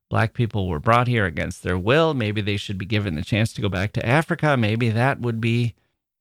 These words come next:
happier for everyone." His views evolved on that. But when the war began, he still didn't know what point C should be.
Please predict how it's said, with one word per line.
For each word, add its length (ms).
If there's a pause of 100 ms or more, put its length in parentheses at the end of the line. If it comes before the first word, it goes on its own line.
(260)
happier 440
for 200
everyone." 720
His 260
views 420
evolved 800 (100)
on 260
that. 340 (340)
But 120
when 180
the 80
war 200
began, 520
he 100
still 300
didn't 240
know 120
what 280
point 260
C 220
should 260
be. 320